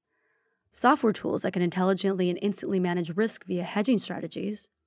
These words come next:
and access to a global twenty-four seven marketplace. Enabling identity and linking credit to wallet addresses. Control over data, access to cheaper loans. The next mainstream category for DeFi lending to tackle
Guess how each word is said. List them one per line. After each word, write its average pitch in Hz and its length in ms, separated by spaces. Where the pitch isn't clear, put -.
and 226 120
access 254 380
to - 140
a - 20
global 208 440
twenty-four 202 360
seven 170 300
marketplace. - 640
Enabling 220 400
identity 185 500
and 175 140
linking 170 260
credit 165 280
to 185 80
wallet - 320
addresses. - 580
Control 196 320
over 240 160
data, 185 420
access 175 400
to - 100
cheaper 180 320
loans. - 420
The 220 100
next 269 320
mainstream 196 380
category 175 420
for 180 120
DeFi 170 340
lending 165 260
to 165 120
tackle 175 340